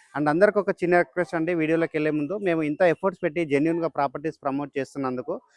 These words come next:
మీ నుంచి కోరుకునే ఒక చిన్న like and subscribe మాత్రమే. మీరు లైక్ చేసి సబ్స్క్రైబ్ చేయడం ద్వారా ఇలాగే మరికొన్ని మంచి ప్రాపర్టీస్ మీ ముందుకు రావడానికి మోటివేషన్గా ఉంటుందండి. బడంగపేట్ మున్సిపాలిటీ నాదర్గుల్లో కన్‌స్ట్రక్ట్ చేశారండి. నాదర్గుల్ ఎంవీఎస్ఆర్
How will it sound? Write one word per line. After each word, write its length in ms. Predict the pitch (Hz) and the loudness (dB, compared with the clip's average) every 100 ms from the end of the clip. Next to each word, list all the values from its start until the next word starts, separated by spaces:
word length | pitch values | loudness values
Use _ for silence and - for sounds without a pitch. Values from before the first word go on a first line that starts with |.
| - | -4
మీ 120 | 147 185 | 4 6
నుంచి 240 | 190 190 | 6 0
కోరుకునే 380 | 180 170 165 165 | 0 0 2 -2
ఒక 120 | 156 - | -2 -4
చిన్న 200 | 156 151 | -2 0
like 180 | 143 139 | 0 0
and 180 | 147 143 | -4 -6
subscribe 400 | 135 - 143 139 | -8 -4 -2 0
మాత్రమే. 380 | 127 127 127 170 - _ _ | -2 -4 -4 -6 -12 _ _
మీరు 160 | 143 143 | 0 4
లైక్ 220 | 143 160 | 4 2
చేసి 240 | 180 165 175 | 0 -2 -2
సబ్స్క్రైబ్ 420 | 156 147 - 156 151 | -6 -8 -4 -4 0
చేయడం 220 | 143 143 | -2 0
ద్వారా 200 | 135 147 190 | 0 -2 -2
ఇలాగే 300 | 147 156 160 | 0 0 2
మరికొన్ని 440 | 147 139 135 160 156 | -2 -4 -2 -2 -2
మంచి 220 | 147 143 | -4 -8
ప్రాపర్టీస్ 420 | 143 135 139 147 147 | -6 -6 -6 -18 -6
మీ 120 | 151 | -2
ముందుకు 280 | 151 151 143 | 0 -2 -2
రావడానికి 520 | 147 135 135 131 - 190 | 0 0 -2 -6 -8 -8
మోటివేషన్గా 640 | 170 139 147 147 147 143 135 | -6 -6 -4 -4 -4 -4 -4
ఉంటుందండి. 440 | 123 127 127 123 185 - | -4 -4 -4 -2 -4 -4
బడంగపేట్ 420 | 160 196 190 214 202 | 0 0 2 2 2
మున్సిపాలిటీ 460 | 185 - 175 165 214 165 | -2 0 -2 0 -2 0
నాదర్గుల్లో 520 | 165 180 165 175 170 | 0 -2 -2 -2 -2
కన్‌స్ట్రక్ట్ 400 | 156 151 160 156 | -4 -8 -8 -6
చేశారండి. 460 | 151 156 139 139 208 175 | -6 -2 -4 -4 -6 -4
నాదర్గుల్ 460 | 147 151 151 156 139 | -2 -2 -4 -4 -4
ఎంవీఎస్ఆర్ 520 | 135 147 143 147 | -2 -4 -4 -8